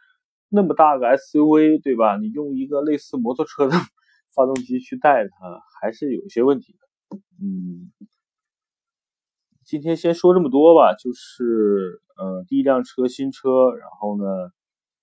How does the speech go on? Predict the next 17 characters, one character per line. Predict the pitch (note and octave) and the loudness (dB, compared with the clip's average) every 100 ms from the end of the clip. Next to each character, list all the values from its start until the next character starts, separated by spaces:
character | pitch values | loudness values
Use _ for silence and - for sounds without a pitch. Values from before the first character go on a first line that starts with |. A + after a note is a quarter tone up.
| _ _ _ _ _ _ | _ _ _ _ _ _
十 | - - | -10 -2
万 | A#2 B2 | 0 0
到 | A#2+ | 0
三 | - B2+ | -2 -4
十 | A#2 | -2
万 | B2 A#2 | -2 -2
的 | G#2 | -2
轿 | B2+ A2+ | -2 -2
车 | - A2+ A2+ G#2+ - _ _ _ - | -2 -2 -2 -4 -8 _ _ _ -10
，S | G#2+ - A#2+ | -10 -4 0
U | |
V | A#2 A#2+ | 4 4
怎 | A#2 G2+ | 2 -6
么 | |
去 | - A#2+ | -14 -20
选？ | - G#2+ _ _ _ _ - | -20 -20 _ _ _ _ -14
那 | A#2 A2 G#2+ G2 F#2+ | -8 -6 -4 -6 -8